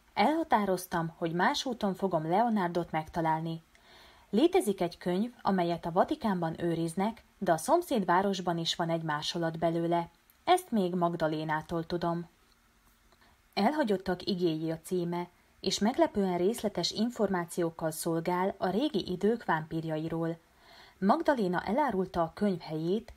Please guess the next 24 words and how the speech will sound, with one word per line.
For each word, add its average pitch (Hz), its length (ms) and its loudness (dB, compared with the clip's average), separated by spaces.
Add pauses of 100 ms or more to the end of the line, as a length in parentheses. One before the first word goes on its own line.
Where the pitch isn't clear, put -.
és - 220 -4
elmondta, 208 680 0
hogy - 180 -12
ha 175 120 0
tényleg 220 400 0
mindent 180 460 0
tudni 262 300 -4
szeretnék 170 500 -2
a 156 60 -4
vámpírokról, 175 920 0
olvassam 151 600 -2
el. 156 260 -4 (540)
Viszont 180 500 0
a - 100 2
lelkemre 202 580 2
kötötte, 165 680 -2
hogy 175 180 -4
senkinek 254 540 2
ne 185 100 2
beszéljek 175 540 0
róla, 175 400 0 (120)
még 185 280 -2
Williamnek 165 560 0
se. 160 320 -2